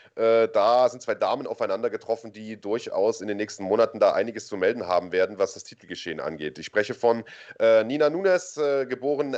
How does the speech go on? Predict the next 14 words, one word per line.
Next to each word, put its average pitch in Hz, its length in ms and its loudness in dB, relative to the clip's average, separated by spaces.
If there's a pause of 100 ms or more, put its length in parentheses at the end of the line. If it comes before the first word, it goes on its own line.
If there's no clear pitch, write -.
Ansarov, 143 1040 0
äh, 120 320 2 (100)
die, 131 480 -6
äh, 120 300 2
Ehegattin 143 920 -2 (560)
von 131 580 0
der 120 300 4
Bantam- 120 360 -4
und - 120 -12
Federgewichtstitelträgerin, 101 1400 -4
äh, 95 260 6
Amanda 104 360 2
Nunes, 90 400 -6
die 113 300 -10